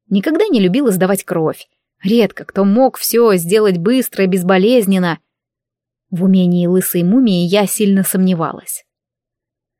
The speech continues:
Холодные пальцы коснулись моего запястья. Мужчина покрутил мою руку, словно выбирая, где лучше всего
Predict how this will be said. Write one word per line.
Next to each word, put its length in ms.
Холодные 480
пальцы 380
коснулись 500
моего 280
запястья. 600
Мужчина 480
покрутил 460
мою 240
руку, 460
словно 380
выбирая, 400
где 200
лучше 340
всего 480